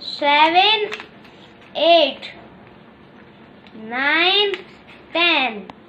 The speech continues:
Guys, तो हम ऐसे करते जाना, मतलब कि रुकना नहीं है, करते जाओ,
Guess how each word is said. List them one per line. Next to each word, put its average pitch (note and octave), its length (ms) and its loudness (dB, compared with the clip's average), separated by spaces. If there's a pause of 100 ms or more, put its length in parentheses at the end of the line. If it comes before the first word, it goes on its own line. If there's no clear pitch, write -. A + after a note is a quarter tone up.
(540)
Guys, D#4 280 0
तो F#4 60 2
हम F4 120 0
ऐसे E4+ 180 -2 (140)
करते E4 300 -4
जाना, E4+ 300 0
मतलब F4 220 -4
कि F4 200 -4 (360)
रुकना G#4+ 600 -2
नहीं E4+ 440 -2
है, D4+ 260 -2 (220)
करते G4 460 -2
जाओ, D4+ 180 0